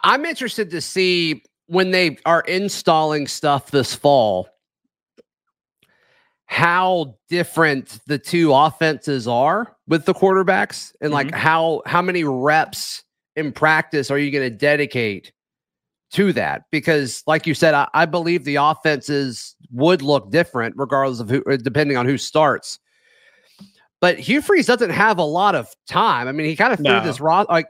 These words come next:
Speaker 1: way, like, there's a lot of dudes that came in in this second transfer window. They're
Speaker 2: Yep.
Speaker 1: gonna be big contributors. Like, you can't waste a lot of time to do
Speaker 2: No.
Speaker 1: this. Like, y-, I think he's gonna be forced to make a decision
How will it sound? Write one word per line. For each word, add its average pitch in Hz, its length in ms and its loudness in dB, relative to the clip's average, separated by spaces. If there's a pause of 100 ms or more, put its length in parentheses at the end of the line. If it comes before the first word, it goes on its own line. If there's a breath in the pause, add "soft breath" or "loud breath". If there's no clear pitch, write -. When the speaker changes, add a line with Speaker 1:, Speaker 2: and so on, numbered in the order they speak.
(100)
Speaker 1:
way, 175 680 0
like, 165 160 -2 (120)
there's 180 160 0
a 190 60 2
lot 165 320 4
of 147 160 -2
dudes 196 340 -2
that 170 140 -4
came 175 260 -2
in 170 80 4
in 165 120 2
this 143 220 0
second 151 460 0
transfer 165 520 0
window. 139 600 0 (480)
They're 156 120 2
Speaker 2:
Yep. - 20 2
Speaker 1:
gonna 170 80 2
be 156 80 0
big 190 260 2
contributors. 185 460 0
Like, 156 180 -6
you 170 160 -4
can't 302 440 -2
waste 175 420 0
a 165 40 2
lot 135 240 2
of - 120 -8
time 76 400 -6 (240)
to 151 80 2
do 135 80 0
Speaker 2:
No. 127 60 2
Speaker 1:
this. 113 140 -2
Like, 131 160 -4 (120)
y-, 143 220 -8 (160)
I 190 140 4
think 285 180 -4
he's 190 80 -2
gonna 190 140 0
be 160 200 -4
forced 185 300 -2
to 139 160 -2
make 156 240 -2
a 151 40 0
decision 139 640 0